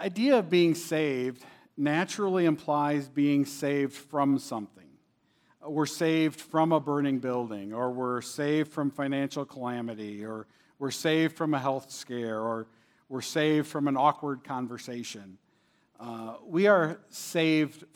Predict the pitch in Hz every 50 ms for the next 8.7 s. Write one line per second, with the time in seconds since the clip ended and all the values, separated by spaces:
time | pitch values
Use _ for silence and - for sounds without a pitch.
0 | _ _ - 165 156 151 143 135 127 - - - 123 113 104 - - 98 92 87
1 | 87 - _ _ _ _ _ _ _ _ _ _ _ _ _ _ _ _ _ _
2 | _ _ _ _ _ _ _ _ _ _ _ - 165 170 180 - - _ _ _
3 | - 190 180 196 196 196 220 214 214 196 196 - - - 165 160 165 160 160 151
4 | 143 147 156 160 151 - - 156 143 135 131 123 - - - 147 135 131 135 123
5 | 117 131 131 135 135 131 135 147 143 - - 165 143 - 139 131 - - - 151
6 | 143 - _ - - 139 135 127 127 123 123 120 117 117 110 110 143 143 135 143
7 | 135 127 117 113 110 107 104 98 95 - _ _ _ _ _ _ _ _ _ _
8 | _ _ _ 151 143 135 135 131 131 127 127 127 139